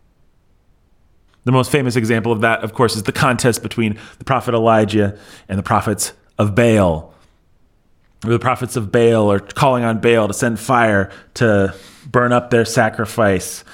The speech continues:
And nothing's happening because there is no Baal. And Elijah is like, "What's wrong? Is he, uh, in the bathroom? Is he, uh, asleep?" And nothing happens. Then, of course, Elijah calls on God to send fire down, and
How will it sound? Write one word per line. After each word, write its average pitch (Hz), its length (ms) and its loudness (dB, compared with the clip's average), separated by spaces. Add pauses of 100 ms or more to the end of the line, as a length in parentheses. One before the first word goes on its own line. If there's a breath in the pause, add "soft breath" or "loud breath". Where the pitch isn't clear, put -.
(280 loud breath)
And 98 320 0
nothing's 113 480 -2
happening 131 420 -4
because 120 380 -4
there 180 180 4
is 240 160 -2
no 165 160 2
Baal. 104 460 0 (500 soft breath)
And 120 100 -10
Elijah 110 400 -2
is 101 160 -4
like, 107 180 -4
"What's 143 200 -2
wrong? 196 380 2
Is 120 140 -4
he, 120 340 0
uh, 120 240 2
in 123 80 0
the 123 80 -4
bathroom? 202 500 0
Is 139 80 -2
he, 107 200 0
uh, 110 60 -2 (420 loud breath)
asleep?" 214 460 -2 (1300 loud breath)
And 123 340 -2
nothing 135 220 0
happens. 143 280 0
Then, 117 120 0
of 104 180 -2
course, 110 180 0
Elijah 110 640 2 (360 loud breath)
calls 104 240 0
on 87 200 -2
God 117 400 2
to 90 60 -8
send 92 300 -4
fire 87 320 -2
down, 82 360 -6
and 76 160 -10